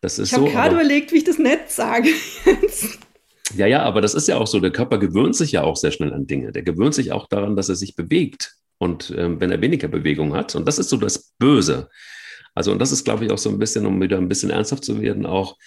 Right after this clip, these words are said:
Speaker 1: glaub ich, so, dass das ist so die Krux, ähm, wir haben von Suchtverlagerung gesprochen gerade eben, ne? Und ich glaube, wenn du Depressionen hast oder aber auch, wenn du dich körperlich drauf eingestellt hast auf das Laufen, dann hat der Körper das auch abgespeichert und wehe, du gibst es ihm nicht. Was passiert dann?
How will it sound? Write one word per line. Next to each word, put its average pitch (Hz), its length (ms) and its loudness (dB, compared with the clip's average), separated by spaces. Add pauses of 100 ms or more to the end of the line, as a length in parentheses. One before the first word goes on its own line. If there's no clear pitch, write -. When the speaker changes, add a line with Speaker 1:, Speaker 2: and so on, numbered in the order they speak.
(420)
Speaker 1:
glaub 101 180 2
ich, 101 100 -2
so, 107 120 0
dass 95 220 0
das 90 200 -4
ist 95 100 -8
so 98 100 -2
die 92 160 -2
Krux, - 680 -4
ähm, 80 500 -2
wir 90 100 -4
haben 95 100 -2
von 90 160 -2
Suchtverlagerung 82 1120 0
gesprochen 73 360 -10
gerade - 200 -8
eben, - 180 -6
ne? - 160 -8 (640)
Und 87 220 -2
ich - 100 -10
glaube, 107 460 -2
wenn 95 160 0
du 95 80 0
Depressionen 117 800 -2
hast - 560 -6 (480)
oder 110 160 0
aber 104 160 0
auch, - 240 0
wenn 92 160 2
du 87 500 0 (220)
dich - 160 -8
körperlich 120 400 -2
drauf - 200 -10
eingestellt 87 600 -2
hast - 160 -8
auf - 140 -8
das - 180 -8
Laufen, 69 520 -6 (380)
dann 87 200 -6
hat 202 120 -6
der 82 120 -2
Körper 143 320 -4
das 76 200 -8
auch - 140 -10
abgespeichert - 600 -8
und 78 160 -6
wehe, 113 140 2
du 90 100 0
gibst - 180 -2
es - 100 -8
ihm - 100 -10
nicht. - 280 -16
Was 135 160 -8
passiert 120 360 -6
dann? - 200 -18